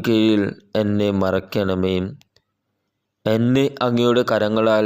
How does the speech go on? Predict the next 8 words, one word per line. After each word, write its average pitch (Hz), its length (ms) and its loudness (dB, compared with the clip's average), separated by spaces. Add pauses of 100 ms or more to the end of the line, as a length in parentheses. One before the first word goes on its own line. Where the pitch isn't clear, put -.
(140)
സംരക്ഷിക്കണമേ. 98 1120 -2 (1000)
എന്നെ 104 340 0 (220)
സുരക്ഷിതനാക്കണമേ. 98 1200 -2 (1080)
പ്രഭാതം 98 600 0
വരെ 107 240 4 (540)
എന്നെ 110 280 0
സംരക്ഷിക്കാനും 104 1000 0 (520)
സുരക്ഷിതരാക്കാനും 104 1300 0